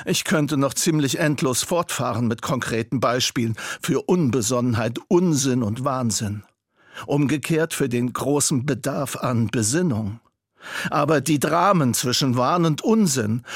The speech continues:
rund um Steinewerfer auf der Autobahn, um sich ins Koma saufende Jugendliche, um wütende Ausländerfeindlichkeit oder um Hass und Spaltung predigende, egomane Staatsführer,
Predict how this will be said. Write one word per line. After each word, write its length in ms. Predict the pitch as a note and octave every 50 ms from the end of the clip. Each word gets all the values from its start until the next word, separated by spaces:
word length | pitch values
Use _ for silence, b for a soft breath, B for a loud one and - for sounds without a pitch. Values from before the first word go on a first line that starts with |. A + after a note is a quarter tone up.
| B B
rund 280 | C#3+ D#3+ G3 G3+ F#3+ -
um 160 | D#3+ D3+ D3
Steinewerfer 840 | - - - - F#3+ F#3+ G#3+ G#3 F#3 B2+ A2 B2+ A2 G#2 - D3 B2+
auf 140 | A#2 A2+ -
der 160 | - D3 C#3+
Autobahn, 600 | F2 G#3+ G3+ - G3+ E3 C3 A#2+ A2 A2 G#2+ G#2+ - _ _ _ B B B
um 220 | B F#3+ F3+ F#3 E3
sich 240 | C3 E3 E3+ D#3+
ins 240 | F3+ E3 D3+ - -
Koma 400 | - - G3+ A#3+ A#3 G#3+ F3 D#3+
saufende 460 | C#3 D3 C3+ C#3 C#3+ - D#3+ C3 B2
Jugendliche, 760 | C3+ C3+ E3 G3+ A3 B3+ A3 - D#3 A#2 G#2 - - G#2+ G#2+ G#2 B B B B
um 340 | D#3+ D#3 D3+ C#3 B2+ B2
wütende 460 | D3+ F#3+ A3+ A3 - F#3+ D#3+ D#3 D3 D3
Ausländerfeindlichkeit 1300 | G#3+ A#3+ - - G#3 F3 E3+ C#3+ C3+ B2+ - - C#3 B2 B2 A#2+ A2+ B2 A2+ - - E3+ E3 B2+ C3 F3+
oder 380 | F#3+ E3+ F#3+ F#3 G3 F#3+ F#3 F#3+ B B B B
um 260 | - D#3 D3+ C3+ A2
Hass 220 | E3 F#3 A3 - -
und 180 | D#3+ D#3 D3
Spaltung 600 | - - - - C3 B2+ D3 F3+ F#3 - G3+ F3+ -
predigende, 840 | - - C3 C#3+ E3+ E3 F#3 F3 E3+ F3 E3+ E3+ D#3 E3+ F3 F3 - -
egomane 640 | D#3 D3+ D3 D3 D#3 D3 C#3+ C3 C3 C#3 C#3 D3
Staatsführer, 880 | C3+ - - - - A#3 - - - - F3 D#3+ D3+ D3 D3+ D3+ E3 E3